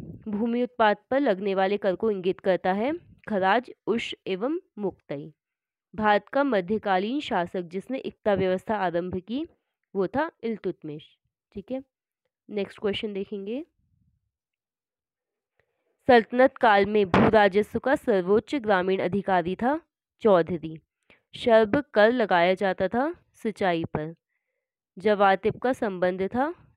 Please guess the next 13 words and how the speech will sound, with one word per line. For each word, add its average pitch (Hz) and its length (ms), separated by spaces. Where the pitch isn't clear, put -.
राज्य 170 380
कानून 208 440
से। 277 220
हदीस 226 500
है 226 220
एक, 175 500
हदीस 196 340
क्या 196 200
है? 277 180
इस्लामिक 202 520
कानून 180 460
है 147 100
एक। 151 220